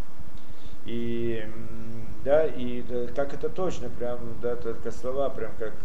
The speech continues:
на граните такие, да, прям с-, то есть со-, слово, да?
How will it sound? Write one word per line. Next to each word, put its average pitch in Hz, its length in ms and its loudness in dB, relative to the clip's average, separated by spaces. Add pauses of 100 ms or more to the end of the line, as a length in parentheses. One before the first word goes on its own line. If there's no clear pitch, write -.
на 113 80 0
граните 113 540 0
такие, 98 300 0
да, 107 160 0
прям 104 260 0
с-, - 1400 0
то 117 80 0
есть 113 240 0
со-, 120 280 0
слово, 110 500 0
да? 123 220 0